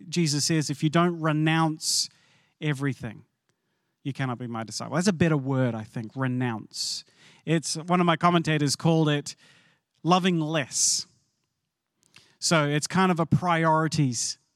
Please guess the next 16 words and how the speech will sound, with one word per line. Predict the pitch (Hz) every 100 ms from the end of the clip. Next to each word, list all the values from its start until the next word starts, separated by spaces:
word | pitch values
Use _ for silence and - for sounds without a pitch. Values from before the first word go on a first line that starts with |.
| -
thing. | 147 113 107 _ _ _ -
If | 156 156
you | 180 196
do | 185 185
not | 175 175 139
demote | 185 165 156 185 151 - - - _ _ _ _
everyone | 180 170 185 196 196 190
else | 180 170 -
in | 156
your | 156 151
family | - 160 156 143 127
so | -
that | 139 135
I | 143
can | 156 131
hit | 147 147